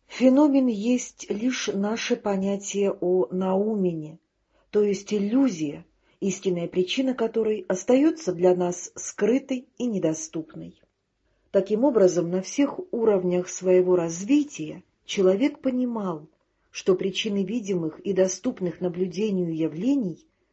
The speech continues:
находятся за пределами сферы его наблюдений. Он обнаружил, что среди доступных наблюдению явлений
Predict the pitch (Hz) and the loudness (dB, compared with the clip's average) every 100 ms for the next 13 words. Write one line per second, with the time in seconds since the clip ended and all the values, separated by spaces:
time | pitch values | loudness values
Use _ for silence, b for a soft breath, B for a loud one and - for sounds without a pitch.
0 | _ _ 196 214 320 294 285 277 214 254 | _ _ -4 2 4 4 2 2 2 2
1 | 269 226 160 180 208 196 190 - - - | 0 -4 -2 0 0 -2 -6 -8 -14 -2
2 | 180 175 175 165 165 160 156 175 - 147 | 2 2 2 -2 -6 -8 -6 -6 -6 -10
3 | 156 160 _ _ _ _ _ _ b b | -12 -20 _ _ _ _ _ _ b b
4 | b 214 208 185 196 202 214 196 196 180 | b 0 2 0 0 0 -2 -2 -6 -8
5 | - - 180 180 185 185 240 208 196 - | -8 0 0 0 -4 -6 -2 -2 -2 -4
6 | 254 - 180 - 175 156 180 180 220 214 | -8 -8 -8 -10 -10 -6 -6 -4 -4 -2
7 | 190 180 165 156 165 226 220 160 _ | -2 -2 -4 -6 -6 -6 -6 -10 _